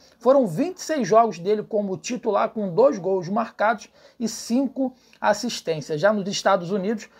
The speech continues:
o Rossi é considerado um dos principais jogadores da curta história do Los Angeles F C, que estreou na M L S em dois mil e dezoito. O atacante, inclusive, fez o primeiro gol do clube na história da competição, na vitória sobre o Seattle Sounders por um a zero,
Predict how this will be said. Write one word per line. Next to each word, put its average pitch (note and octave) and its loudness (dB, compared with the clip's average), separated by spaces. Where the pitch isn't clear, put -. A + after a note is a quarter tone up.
o G#3 2
Rossi G#3 6
é G#3 -4
considerado F3+ -4
um - -8
dos E3 -10
principais G3 -2
jogadores F3 0
da E3 2
curta B3 0
história G3+ -2
do F#3+ -4
Los F3+ -4
Angeles F3+ -6
F F3+ -8
C, - -10
que - -10
estreou E3 -4
na E3+ -4
M F3+ 0
L D#3 2
S E3 0
em E3 -10
dois D#3 -6
mil E3+ -6
e - -10
dezoito. E3 -6
O E3+ 2
atacante, G#3 0
inclusive, A3 -2
fez A3 0
o A3 -2
primeiro G#3+ 0
gol G3 0
do A3+ -2
clube A3 -2
na A#3+ -2
história A3+ -4
da A3 -6
competição, G3+ -2
na G3 0
vitória F3 -2
sobre D#3+ -8
o D#3 -6
Seattle G3 0
Sounders G#3+ 0
por F3+ -6
um A3 -2
a A3 2
zero, D3 0